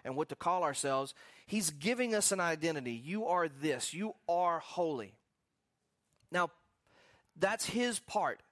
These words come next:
And he aids us in that journey by teaching us what that looks like, giving us the Torah. I'm not just gonna call you holy and go, "Okay, now go figure it out,"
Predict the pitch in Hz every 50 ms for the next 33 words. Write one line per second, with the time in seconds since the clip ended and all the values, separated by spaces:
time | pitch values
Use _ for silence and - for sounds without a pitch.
0 | _ _ _ _ _ _ _ _ _ - 180 185 185 165 214 220 - - - 220
1 | 240 269 285 277 202 170 - 170 160 170 - - - 170 175 170 170 170 180 185
2 | 170 175 170 226 240 233 202 151 120 110 110 123 143 143 139 131 - - - -
3 | 156 147 - - 175 165 185 - - 143 139 156 151 - 175 180 175 190 220 262
4 | - - - 185 131 110 107 - - _ _ _ _ _ _ _ _ _ _ _
5 | _ - 156 151 139 147 151 160 170 - - - 196 - - 269 247 160 107 98
6 | - _ _ _ _ _ _ _ _ - - 151 175 202 226 233 262 - 277 254
7 | - - 254 214 - _ - - - 220 208 233 226 214 185 185 170 - - 233
8 | 247 240 202 160 139 147 170 - _ _ _ _ _ _ _ _ _ - 165 175
9 | 175 175 180 175 170 165 175 - - 254 247 - 220 202 196 190 202 214 233 208
10 | 226 220 - - - 233 220 196 226 226 214 226 240 202 135 - -